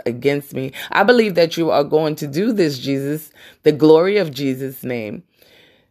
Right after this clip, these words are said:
This sickness has brought many days and months of suffering, but joy comes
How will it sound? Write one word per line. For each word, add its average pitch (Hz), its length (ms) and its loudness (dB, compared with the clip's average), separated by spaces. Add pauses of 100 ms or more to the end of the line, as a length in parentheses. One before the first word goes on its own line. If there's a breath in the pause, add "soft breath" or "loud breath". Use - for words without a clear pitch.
(320 soft breath)
This 180 440 4
sickness 196 440 -2
has 151 180 2
brought 139 320 2
many 151 380 0
days 160 540 2
and 127 240 -2
months 143 300 -2
of 139 140 -8
suffering, 135 640 -2
but 127 220 2
joy 190 440 4
comes 185 380 -4